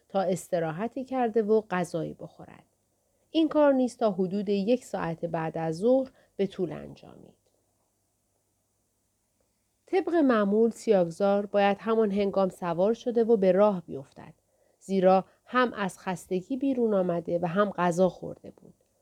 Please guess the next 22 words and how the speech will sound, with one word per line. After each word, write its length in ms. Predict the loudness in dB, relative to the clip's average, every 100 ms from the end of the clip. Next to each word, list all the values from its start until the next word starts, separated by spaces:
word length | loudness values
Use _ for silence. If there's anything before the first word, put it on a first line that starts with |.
| _ -2
اما 260 | 2 4 2
چون 240 | 0 -2
ورود 420 | 0 0 2 2
خود 340 | 2 -2 -6 -10
را 160 | -10
به 140 | -8 -8
کرزوس 720 | -2 2 2 0 -4 -4 -2
نزدیک 480 | -2 -2 -6 -4 -6
غروب 380 | -2 0 0 0
اعلام 440 | -2 0 0 -2
کرده 420 | -4 -4 -4 -4 -4
بود 300 | -4 -6 _ _ -4
و 140 | 2 6
راه 280 | 6 6
هم 280 | 2 -2 -2
بیش 240 | -4 -4 -4
از 180 | -2
دو 120 | -2 -4
فرسخ 500 | -6 -12 -12 -14 -6
باقی 320 | -4 -2 -4
نمانده 520 | -4 -4 -4 -2 -2
بود، 280 | -2 -6